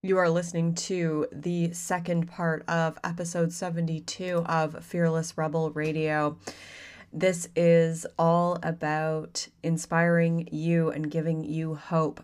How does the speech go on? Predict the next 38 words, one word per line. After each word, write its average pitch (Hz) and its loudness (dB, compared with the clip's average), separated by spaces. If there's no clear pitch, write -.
When 185 -2
I 240 4
initially 214 2
stopped 170 -2
dieting 160 0
and 156 -4
decided 151 0
to 160 -4
work 151 -2
on 147 0
making 165 2
over 156 -2
my 139 -2
brain, 147 -2
I 170 4
was 185 0
terrified, 143 -2
and 147 -2
the 147 2
idea 156 0
of 156 -4
accepting 151 -4
my 143 -4
body 160 -4
was 156 2
inconceivable 143 0
to - -12
me. 113 -6
This 233 2
was 311 0
at 202 4
a 214 2
time 165 0
when 151 -2
body 151 0
positivity 147 -4
wasn't 143 -8
mainstream. 143 -8